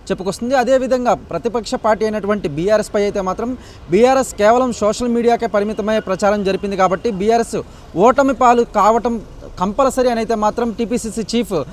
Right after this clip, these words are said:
మహేష్ కుమార్ గౌడ్ అయితే చెప్పుకొచ్చారు. ప్రస్తుతం ఇదే విషయంపై పాటు మనతో పాటు మాట్లాడడానికి, ఆ, బీఆర్ఎస్ మాజీ ఫిష్ and గోట్స్ కార్పొరేషన్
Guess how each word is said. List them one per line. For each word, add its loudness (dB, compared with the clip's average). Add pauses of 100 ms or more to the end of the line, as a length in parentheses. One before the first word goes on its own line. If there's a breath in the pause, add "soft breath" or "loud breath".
(200 loud breath)
మహేష్ 2
కుమార్ 0
గౌడ్ 4
అయితే -2
చెప్పుకొచ్చారు. -2
ప్రస్తుతం 0
ఇదే 4
విషయంపై 0
పాటు 2
మనతో -2
పాటు 2
మాట్లాడడానికి, -2 (380 loud breath)
ఆ, 0
బీఆర్ఎస్ 2
మాజీ 2
ఫిష్ -6
and -2
గోట్స్ 0
కార్పొరేషన్ 0